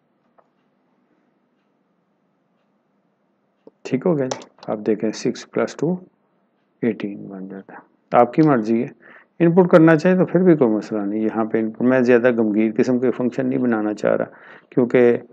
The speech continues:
इंटरमीडिएट वालों के ज़रा लेवल, अ, थोड़ा सा ही होता है, इतनी कोई ज़्यादा डेप्थ में नहीं जानते,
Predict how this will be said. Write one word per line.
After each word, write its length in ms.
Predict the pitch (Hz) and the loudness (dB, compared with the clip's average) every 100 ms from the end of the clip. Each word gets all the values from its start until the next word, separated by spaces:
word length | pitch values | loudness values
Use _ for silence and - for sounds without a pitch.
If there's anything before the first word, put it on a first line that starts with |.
| _ _ - | _ _ -4
इंटरमीडिएट 560 | 131 135 131 131 127 127 | 2 4 4 4 2 2
वालों 360 | 127 123 120 110 | 4 4 2 2
के 340 | 131 123 120 | 2 4 4
ज़रा 220 | 120 117 120 | 4 2 2
लेवल, 420 | 117 117 120 117 117 - | 2 2 0 -2 -8 -6
अ, 100 | 117 113 110 107 57 58 - - - - - _ 120 | -2 -2 -4 -6 -8 -8 -8 -10 -12 -16 -20 _ 0
थोड़ा 160 | 135 | 2
सा 120 | 131 139 | 4 4
ही 100 | 113 | 4
होता 280 | 101 - | 2 -2
है, 120 | 62 - | -4 -6
इतनी 500 | 123 120 117 117 110 | -6 -4 -2 -2 -2
कोई 320 | 113 110 107 | 0 0 0
ज़्यादा 300 | 107 101 107 | -2 -2 0
डेप्थ 320 | 117 123 123 | -2 -2 -2
में 100 | 120 | 0
नहीं 160 | 127 135 | 0 2
जानते, 480 | 117 110 107 117 | 0 -2 -6 -8